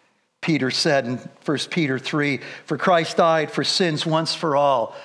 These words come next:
the righteous, that is Christ, for the unrighteous, that is me and you, for this purpose, to bring you to God,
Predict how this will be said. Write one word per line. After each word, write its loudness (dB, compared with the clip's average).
the -2
righteous, 0
that 2
is -4
Christ, 0
for -2
the 2
unrighteous, -2
that -2
is -6
me -2
and -6
you, -4
for -6
this -2
purpose, -6
to -16
bring -2
you -2
to -10
God, -2